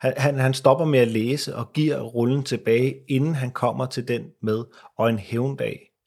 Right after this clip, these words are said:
fra vor Gud." Så Jesus stopper for tidligt.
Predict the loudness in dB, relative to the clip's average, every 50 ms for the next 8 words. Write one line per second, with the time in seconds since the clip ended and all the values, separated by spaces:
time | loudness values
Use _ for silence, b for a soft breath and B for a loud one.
0 | _ _ -16 -4 2 4 6 6 4 2 0 -4 -4 -4 -4 -4 -6 -12 _ _
1 | _ _ _ _ _ _ _ _ _ _ _ _ _ _ _ _ _ _ _ _
2 | _ B B B B 2 2 2 2 4 4 4 4 4 4 -2 -6 -4 -6 -6
3 | -6 -6 -10